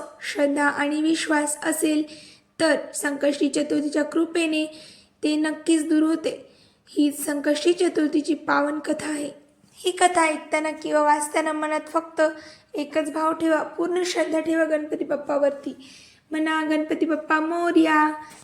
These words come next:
सर्व संकटाचा नाश करणारा मोरया." चला तर मंडळी, आपण अजून एक कन-, कथा ऐकणार आहोत. खूप वर्षांपूर्वीची गोष्ट आहे. एका राज्यात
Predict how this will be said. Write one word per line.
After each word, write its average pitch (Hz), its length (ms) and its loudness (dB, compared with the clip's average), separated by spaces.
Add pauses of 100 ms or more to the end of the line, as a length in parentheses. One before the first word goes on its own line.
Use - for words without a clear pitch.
(200)
सर्व 330 260 2
संकटाचा 302 640 -2
नाश 294 480 -4
करणारा 294 400 -2
मोरया." 294 480 -2 (1500)
चला 294 280 2
तर 302 220 2
मंडळी, 330 560 2 (320)
आपण 302 300 2
अजून 320 380 2
एक 349 180 0
कन-, 311 180 4
कथा 302 380 0
ऐकणार 294 380 2
आहोत. 311 220 4 (220)
खूप 349 260 2
वर्षांपूर्वीची 330 840 4
गोष्ट 294 320 2
आहे. 294 320 2 (1300)
एका 285 280 2
राज्यात 311 420 2